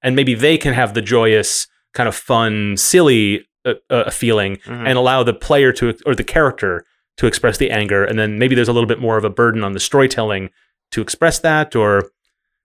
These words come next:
Speaker 2: That's, that's a good question. Um, I think, hmm, I, I, I guess I don't necessarily want, I don't want players to be angry while my,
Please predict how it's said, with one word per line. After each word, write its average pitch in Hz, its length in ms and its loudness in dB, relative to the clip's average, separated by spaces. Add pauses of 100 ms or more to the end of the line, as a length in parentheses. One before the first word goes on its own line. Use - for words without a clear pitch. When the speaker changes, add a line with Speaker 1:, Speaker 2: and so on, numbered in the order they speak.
(680)
Speaker 2:
That's, 165 240 0 (220)
that's 143 200 2
a 165 40 0
good 139 160 0
question. 107 360 -2 (460)
Um, 120 480 2
I 117 80 -2
think, 147 280 -2 (560)
hmm, 107 320 -16
I, 123 120 -6 (140)
I, 127 380 -2
I 143 80 0
guess 190 220 -2
I 143 60 0
don't 120 300 0
necessarily 107 560 -2
want, 98 380 -8 (220)
I 160 80 0
don't 170 140 2
want 139 120 0
players 131 260 2
to - 60 -8
be 107 180 -4
angry 107 260 -2
while 104 160 -2
my, 85 120 -6